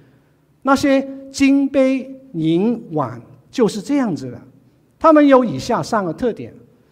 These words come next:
首先，这些器皿对自己呢，是已经，啊，蒙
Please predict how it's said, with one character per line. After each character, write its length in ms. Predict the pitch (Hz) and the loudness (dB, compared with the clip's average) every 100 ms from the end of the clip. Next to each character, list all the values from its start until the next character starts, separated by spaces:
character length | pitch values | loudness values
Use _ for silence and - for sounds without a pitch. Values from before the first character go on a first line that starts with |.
| _ | _
首 220 | - 226 | 4 6
先， 460 | 220 320 311 294 - - - _ _ _ _ _ | 6 6 6 4 -2 -20 -20 _ _ _ _ _
这 140 | 226 | -6
些 180 | 214 247 | -2 -4
器 280 | - - 240 | -4 -4 -2
皿 200 | 175 160 | 0 0
对 200 | 285 226 | 0 0
自 260 | - 320 294 | 0 -2 -2
己 200 | 175 147 | -2 -2
呢， 260 | 151 131 - - _ _ _ | -2 -4 -12 -20 _ _ _
是 240 | - 262 | -8 -4
已 140 | 202 156 | -2 -2
经， 360 | 233 233 233 233 - | -2 -2 -4 -10 -8
啊， 340 | 143 127 127 | -6 -6 -8
蒙 480 | 151 147 156 196 233 | -6 -2 0 -2 -4